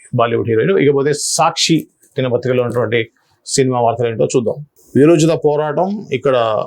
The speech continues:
ఎగరై, ఎగరై నీ రెక్కలే దర్శన, అనుపమ పరమేశ్వరన్, చిరంజీవితో నిర్మాతల భేటీ, రాత్రులన్నీ మారిపోయే. శ్రీకాకుళం జిల్లా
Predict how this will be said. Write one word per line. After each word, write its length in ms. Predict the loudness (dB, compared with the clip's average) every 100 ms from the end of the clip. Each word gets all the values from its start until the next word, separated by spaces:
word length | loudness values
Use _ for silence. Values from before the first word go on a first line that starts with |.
| -8 -6 -4
ఎగరై, 540 | 0 0 2 0 0 -2 -2 -4 -2
ఎగరై 460 | 0 2 2 4 2
నీ 360 | 2 0 0
రెక్కలే 760 | 0 -2 -4 -4 -2 -2 -6 -12 _ _ _ _ -8
దర్శన, 380 | -4 -2 -2 -2
అనుపమ 440 | 0 0 -2 -2 0
పరమేశ్వరన్, 580 | 0 -2 -4 -6 -4 0
చిరంజీవితో 360 | 2 2 2
నిర్మాతల 420 | 2 2 0 0 0
భేటీ, 360 | 0 0 0
రాత్రులన్నీ 460 | 0 -2 -4 -4 -2
మారిపోయే. 680 | -2 -2 -2 -2 -2 -2 -6 _ _ -2
శ్రీకాకుళం 520 | 2 2 2 0 2
జిల్లా 580 | 2 2 2 0 0